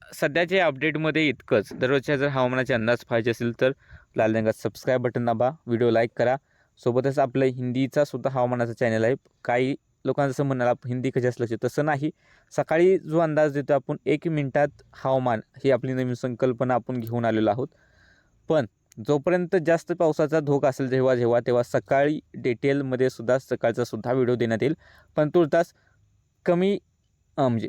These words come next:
पाऊस जो असेल, तो नुकसानकारक खूप नसल्यामुळे, अ, उद्या सकाळीसुद्धा शॉर्ट व्हिडिओच्या माध्यमातून आपण आपल्या चॅनलवरती त्याबाबतची माहिती देऊ. मात्र नऊ तारखेला सकाळी आपल्या चॅनलवरती व्हिडिओ प्रसारित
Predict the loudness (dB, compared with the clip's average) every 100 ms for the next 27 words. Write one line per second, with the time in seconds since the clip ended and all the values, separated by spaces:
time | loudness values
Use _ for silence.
0 | -4 0 2 2 2 2 2 0 0 0
1 | -4 -2 -4 0 0 0 -2 -8 -2 -2
2 | 0 -2 0 0 -2 _ _ _ _ _
3 | -2 2 2 2 2 0 -2 -2 -2 -2
4 | -2 -2 -2 -8 -8 -2 0 0 -2 0
5 | 0 0 -2 -4 -4 -4 -4 -2 -2 -2
6 | -2 -2 -2 -2 -2 0 -2 -4 -4 -2
7 | -2 -4 -4 -4 -2 0 0 -2 -10 -20
8 | -10 -4 0 2 2 0 _ _ _ _
9 | _ _ _ _ -2 0 2 0 0 0
10 | 0 -2 _ _ _ _ _ -6 -4 0
11 | 0 0 -4 _ _ _ -6 -2 -2 0
12 | 0 0 0 0 2 4 2 0 -4 0
13 | 0